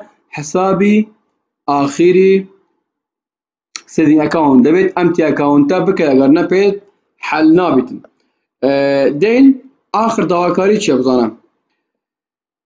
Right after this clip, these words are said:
عەلی closed his saving account. عەلی حسابی خۆی قوفل کرد. عەلی بەڵانسی خۆی قوفل کرد، یا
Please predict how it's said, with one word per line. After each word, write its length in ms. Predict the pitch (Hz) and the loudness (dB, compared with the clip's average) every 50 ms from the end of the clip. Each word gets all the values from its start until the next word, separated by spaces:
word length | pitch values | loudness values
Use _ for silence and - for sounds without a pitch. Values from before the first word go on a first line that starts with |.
| - 190 | -4 -2
عەلی 260 | 220 233 240 233 220 220 233 220 | 2 2 2 4 2 2 0 0
closed 480 | - 185 202 220 233 226 214 - - - - - - - - 160 156 160 - - 160 | 0 0 2 2 0 0 -2 -4 -6 -12 -20 -20 -20 -18 -14 -8 -6 -4 -2 0 2
his 180 | 165 208 220 - - - - _ _ _ - - | 2 2 2 0 -4 -8 -16 _ _ _ -12 -6
saving 340 | - 175 175 165 175 180 180 - - 156 156 | -4 0 2 2 2 2 2 0 -2 -4 -6
account. 600 | 156 - 147 139 135 131 123 123 123 123 123 120 120 - | -4 -2 -2 -2 0 0 0 2 2 2 2 0 0 0
عەلی 240 | 131 147 165 185 208 226 254 254 - - | 0 2 2 2 2 2 0 -2 -4 -10
حسابی 340 | - - 170 156 143 143 147 147 | -8 -6 -4 0 0 0 0 0
خۆی 200 | - 190 202 226 220 - - _ _ _ _ | 0 2 2 2 0 -2 -8 _ _ _ _
قوفل 280 | - 165 160 160 135 117 - | -4 -2 0 0 0 0 0
کرد. 160 | - 120 110 - _ _ _ _ _ _ _ _ _ _ _ _ _ _ _ _ _ - | -2 -4 -6 -6 _ _ _ _ _ _ _ _ _ _ _ _ _ _ _ _ _ -6
عەلی 300 | 175 208 233 233 226 233 240 - - - - 139 | -2 0 2 4 4 4 2 2 0 -4 -6 -4
بەڵانسی 420 | 147 151 165 175 180 165 170 - 165 175 | -2 -2 0 0 0 0 0 0 0 0
خۆی 120 | 202 208 202 | 0 -2 -4
قوفل 200 | - - - 185 170 | -4 -4 -2 -2 0
کرد، 120 | 185 175 147 | -2 -2 -2
یا 60 | 151 | 0